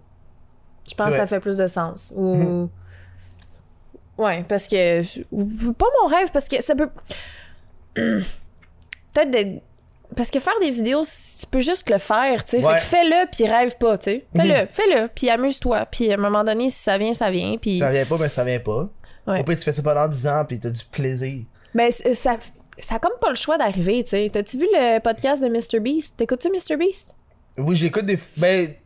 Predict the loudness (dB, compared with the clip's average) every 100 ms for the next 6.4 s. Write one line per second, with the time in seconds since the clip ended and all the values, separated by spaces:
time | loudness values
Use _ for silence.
0 | _ -20 -8 -2 0 0 0 -2 -2 -4
1 | -6 -8 -4 -2 -2 -4 -6 -2 0 2
2 | 4 4 4 2 2 0 0 _ -20 -14
3 | 0 6 8 8 6 4 4 4 4 4
4 | 4 4 2 2 2 2 2 2 2 2
5 | 4 6 8 8 4 4 4 6 6 6
6 | 4 2 -8 -20